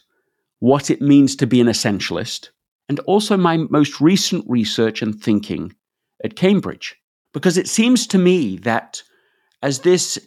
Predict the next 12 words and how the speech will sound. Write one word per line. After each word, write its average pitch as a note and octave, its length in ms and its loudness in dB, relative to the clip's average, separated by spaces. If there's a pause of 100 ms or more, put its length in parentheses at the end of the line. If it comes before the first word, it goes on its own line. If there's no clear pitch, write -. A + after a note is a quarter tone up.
(340)
information F#3 960 0 (100)
and B2 240 -2
opinion E3+ 580 -2 (120)
overload C3 680 2 (140)
increases, D#3 1000 -4 (360)
our A2+ 160 -2
ability F#3+ 720 -2
to - 260 -12
understand C3 760 -2
what's D#3 460 -6
really D#3+ 520 2
going C#3 380 0